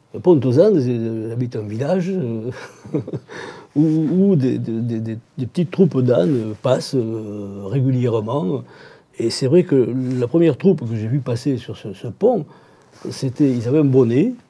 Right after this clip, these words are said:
et sur le bonnet, il, il était marqué « écologie industrielle ».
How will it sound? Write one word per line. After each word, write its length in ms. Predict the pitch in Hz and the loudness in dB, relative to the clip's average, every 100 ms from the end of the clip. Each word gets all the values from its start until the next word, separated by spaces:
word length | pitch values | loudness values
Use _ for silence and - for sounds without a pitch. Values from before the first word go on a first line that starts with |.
| _ | _
et 60 | 117 | -10
sur 160 | - | -4
le 80 | 131 | -2
bonnet, 320 | 120 110 147 | -2 0 2
il, 200 | 214 170 - - - _ | 4 2 -4 -12 -20 _
il 80 | 127 | -6
était 200 | 120 127 | -4 -4
marqué « 500 | 117 - - 185 220 - _ _ 165 | -4 -6 0 2 0 -8 _ _ 0
écologie 500 | 143 147 131 123 165 | 2 2 2 2 2
industrielle ». 640 | 135 - 117 92 87 92 | 2 -2 -8 -6 -8 -12